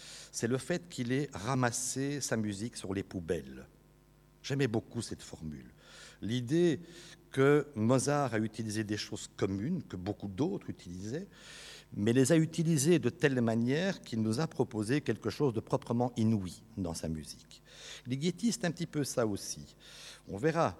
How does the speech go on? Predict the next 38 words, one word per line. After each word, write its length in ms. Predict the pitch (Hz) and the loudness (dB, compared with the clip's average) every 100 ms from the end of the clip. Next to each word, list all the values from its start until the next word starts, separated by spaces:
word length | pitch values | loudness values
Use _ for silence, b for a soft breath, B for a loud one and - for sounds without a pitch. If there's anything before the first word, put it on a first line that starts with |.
| - | -8
dans 560 | 101 101 101 95 95 | -2 0 2 0 -2
l'exposé 720 | 92 98 - - 139 147 214 | -2 -4 -8 -2 -2 0 -4
qu'à 340 | 202 - 143 135 | -2 2 4 4
certains 360 | - 139 - | 0 -2 0
moments, 340 | 131 123 175 208 | 2 2 2 -2
il 180 | 139 143 | -2 -4
utilise, 560 | 180 135 113 139 202 | -4 -4 -4 -4 -4
c'est 140 | - 110 | -6 -10
plutôt 600 | - 135 131 156 151 131 B B B B | -8 -6 -4 -2 -4 -6 B B B B
dans 160 | 117 107 | -4 0
les 240 | 110 101 | 2 2
années, 340 | 110 107 110 101 | 2 4 2 2
euh, 220 | 92 90 | 2 0
quatre-vingts, 720 | - 107 - 131 120 180 202 135 | -2 -4 -2 -4 -2 -2 -2 0
il 120 | 117 | -2
utilise 380 | 131 131 135 127 | -2 -2 0 0
des 80 | |
choses 300 | 131 - 175 | -2 0 -2
qui 140 | - 131 | -4 -6
sont 200 | - 139 | -4 -2
extraordinairement 840 | 139 - - 139 123 120 120 117 | -4 -4 -2 0 2 0 0 0
communes, 480 | 113 123 98 90 80 - | 0 0 -2 -4 -8 -2
comme 200 | 107 95 | -2 -2
de 80 | |
simples 480 | 101 - 110 107 101 | -6 -2 -2 -2 -4
accords 260 | 107 - - | -4 -4 -8
parfaits, 540 | - 117 - - 90 | -4 -6 -6 -4 -2
majeurs, 480 | 95 113 101 104 95 | 2 0 2 0 2
mineurs. 480 | 98 104 87 78 85 B B B B B B B B B B B B B - _ | 2 2 2 -2 -6 B B B B B B B B B B B B B -20 _
Et 80 | 127 | 2
quand 220 | - 190 | 2 4
on 100 | 165 | 4
entend 240 | 143 143 | 2 2
sa 160 | 135 127 | 0 0
musique, 340 | 120 120 202 | 2 0 0
on 140 | 143 127 | -2 -2
se 40 | |
dit, « 380 | 120 160 202 208 | -2 -4 -4 -6